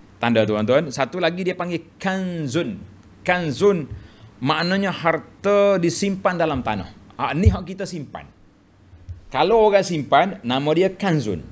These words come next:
Kalau hak Allah simpan, nama dia ma'adin. Ha, ingatlah macam tu, kan? Ha. Baik.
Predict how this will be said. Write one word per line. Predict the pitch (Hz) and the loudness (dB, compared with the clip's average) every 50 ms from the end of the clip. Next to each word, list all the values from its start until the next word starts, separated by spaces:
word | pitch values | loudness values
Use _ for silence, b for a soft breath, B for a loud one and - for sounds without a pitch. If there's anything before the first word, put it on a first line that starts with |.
| - - - - - _ - - - - - - - - - - - - - - - - | -20 -20 -20 -20 -20 _ -20 -20 -20 -20 -20 -20 -20 -20 -20 -20 -20 -20 -20 -20 -14 -4
Kalau | - 143 170 196 220 | 0 2 2 2 2
hak | 165 165 - | 2 2 2
Allah | 180 202 226 240 196 | 2 4 4 4 2
simpan, | 147 185 165 151 - 190 196 202 196 - | 2 -2 -4 -2 -2 -2 -2 -2 -4 -6
nama | 147 151 156 160 165 165 165 | -4 -4 -4 -2 -4 -2 0
dia | 165 175 170 | 2 4 4
ma'adin. | 165 156 147 143 131 147 151 143 120 113 98 80 - - - - - - - - | 4 4 2 0 2 2 2 2 0 0 -4 -6 -10 -14 -20 -20 -20 -20 -20 -20
Ha, | 85 87 101 | -18 -12 -8
ingatlah | 113 127 143 - - 151 | -6 -6 -4 -4 -4 -4
macam | 127 147 147 160 156 | -4 -2 -2 -2 -2
tu, | 196 185 - - - - - - | -2 -4 -6 -10 -18 -20 -6 2
kan? | 127 139 170 185 165 - - - - - | 2 2 4 2 -2 -8 -12 -16 -14 -14
Ha. | - - - - - - - B B B B B B B B B B B B B B B - - - | -12 -12 -14 -16 -18 -20 -20 B B B B B B B B B B B B B B B -20 -10 0
Baik. | - 135 127 110 | 4 4 4 4